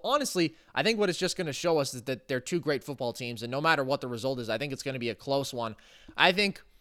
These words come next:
Lamar's not gonna have another M V P campaign, but obviously still a great quarterback, and this defense to me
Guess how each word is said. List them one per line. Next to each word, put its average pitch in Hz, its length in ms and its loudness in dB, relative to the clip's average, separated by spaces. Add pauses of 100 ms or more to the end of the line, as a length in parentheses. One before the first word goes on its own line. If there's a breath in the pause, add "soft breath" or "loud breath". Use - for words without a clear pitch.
(460)
Lamar's 175 420 4
not 196 220 2
gonna 185 160 2
have 165 160 4
another 160 300 0
M 160 80 -4
V 156 100 -6
P 165 200 -6
campaign, 156 580 0
but 143 160 2
obviously 139 440 2
still 151 360 0
a 139 80 0
great 135 260 -2
quarterback, 147 580 2
and 147 280 0 (420 soft breath)
this 165 220 0
defense 226 420 2
to 175 100 -4
me 156 280 -2